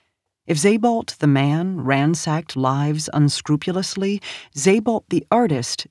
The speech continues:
did so with superb literary tact.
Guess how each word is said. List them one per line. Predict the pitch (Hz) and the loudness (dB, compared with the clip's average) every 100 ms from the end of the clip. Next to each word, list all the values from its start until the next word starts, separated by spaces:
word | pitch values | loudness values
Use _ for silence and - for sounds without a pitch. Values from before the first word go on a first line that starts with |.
| - 151 | -12 -2
did | 247 233 | 0 0
so | - 151 123 | -2 -2 -2
with | 117 143 | -2 -4
superb | - - 139 - - 233 156 120 127 - - | -4 -4 -6 -8 -6 -2 0 -2 -8 -14 -4
literary | 160 165 156 147 135 | 0 2 2 0 -2
tact. | - - 104 - - | -4 -10 -10 -14 -18